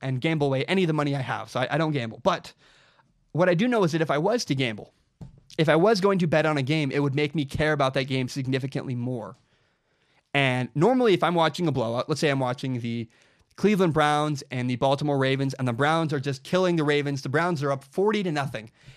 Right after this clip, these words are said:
And normally, I would turn the game off. I would be like, "I'm not gonna watch the Browns destroy the Ravens anymore. They're up forty to nothing, game over." However, if I have money on the game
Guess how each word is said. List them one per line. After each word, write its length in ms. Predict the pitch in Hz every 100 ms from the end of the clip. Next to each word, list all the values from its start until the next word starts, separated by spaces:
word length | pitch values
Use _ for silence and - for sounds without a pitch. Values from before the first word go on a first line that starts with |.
| _ -
And 100 | 170
normally, 260 | 240 277 240
I 60 |
would 120 | 214 190
turn 180 | 214
the 60 | 202
game 200 | 170 151
off. 320 | 120 - - _ _ _ -
I 80 |
would 100 | 160
be 60 | 143
like, 100 | 135
"I'm 120 | 156
not 120 | 160
gonna 120 | 147 120
watch 300 | 113 117 -
the 80 |
Browns 480 | 123 120 117 123 - - - -
destroy 300 | 139 - 131
the 80 | 117
Ravens 300 | 131 151 156
anymore. 280 | 160 160
They're 120 | 156 135
up 80 |
forty 220 | 135 156 156
to 40 |
nothing, 240 | 165 165
game 220 | 147 139 135
over." 240 | 117 135 - _ _ _ _
However, 460 | - 170 202 285 233
if 200 | 185 190
I 80 | 269
have 120 | 202
money 360 | 165 180 220 190
on 120 | 170
the 60 |
game 400 | 135 139 123 -